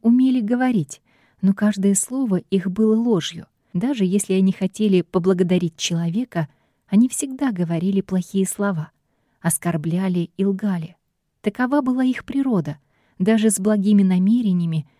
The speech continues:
они источали яд. Со вздохом говорит Анне и смотрит на свои ладони так долго, что перед глазами всё начинает размываться.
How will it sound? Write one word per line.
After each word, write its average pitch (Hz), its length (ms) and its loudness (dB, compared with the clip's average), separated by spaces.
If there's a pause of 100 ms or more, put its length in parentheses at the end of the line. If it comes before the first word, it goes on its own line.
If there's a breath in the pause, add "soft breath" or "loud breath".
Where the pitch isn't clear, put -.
(160)
они 262 300 2
источали 233 520 -2
яд. 214 420 -2 (600)
Со 170 200 -2
вздохом 165 480 -4
говорит 156 500 -4
Анне 165 400 -2 (360)
и 180 80 -2
смотрит 254 640 -4
на 196 120 2
свои 185 280 2
ладони 196 520 2
так 170 320 -4
долго, 196 420 -2 (280)
что - 240 -4
перед 196 300 2
глазами 185 680 0 (120)
всё - 200 -6
начинает 240 540 2
размываться. 233 720 0